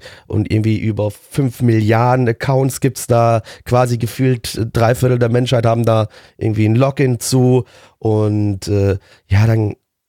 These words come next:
haben wir unsere Hauptcharakterin, die so ein bisschen halt so dieses verweinertlichte Mädchen ist, was natürlich sich daraus ergibt, dass ihre Mutter gestorben ist und seitdem ihre Mutter tot ist, kann sie nicht mehr vor echten Menschen singen, also muss sie in diese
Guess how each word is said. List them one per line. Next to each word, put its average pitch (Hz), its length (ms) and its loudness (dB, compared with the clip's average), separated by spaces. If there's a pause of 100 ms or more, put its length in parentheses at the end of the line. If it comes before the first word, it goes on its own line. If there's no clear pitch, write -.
(160)
haben 123 140 2
wir 135 100 4
unsere 117 220 2
Hauptcharakterin, 127 880 0
die 120 120 0
so 117 100 2
ein 117 100 0
bisschen 131 380 -2
halt 117 220 0 (200)
so - 120 -8
dieses 120 160 -4
verweinertlichte 131 1160 -2 (300)
Mädchen 131 420 0
ist, 131 140 -4 (300)
was 156 240 -2
natürlich 151 320 0
sich 143 100 -4
daraus 139 360 0
ergibt, 139 220 -2
dass 127 140 -2
ihre 151 220 0
Mutter 139 400 0
gestorben 131 500 0
ist 131 160 -2 (240)
und 135 300 0
seitdem 143 240 0
ihre 147 180 2
Mutter 151 320 0
tot 147 240 -2
ist, 131 160 -4
kann 151 160 0
sie 147 100 0
nicht 151 200 -4
mehr 151 100 0
vor 143 180 -4
echten 156 320 -2
Menschen 147 340 0
singen, 147 260 0 (200)
also 143 200 -2
muss 170 240 0
sie 165 100 2
in 165 60 0
diese 160 300 0